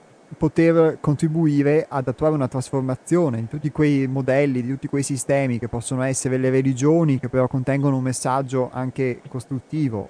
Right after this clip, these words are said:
o, eh, la famiglia, o il sistema economico, il sistema sociale,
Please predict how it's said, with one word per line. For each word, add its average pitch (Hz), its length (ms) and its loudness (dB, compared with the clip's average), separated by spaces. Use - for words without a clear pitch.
o, 131 220 -2
eh, 123 360 -2
la 131 140 0
famiglia, 127 680 -2
o 117 60 -6
il 127 60 -8
sistema 139 320 -4
economico, 139 580 -2
il 107 60 -14
sistema 135 340 -12
sociale, 135 560 -4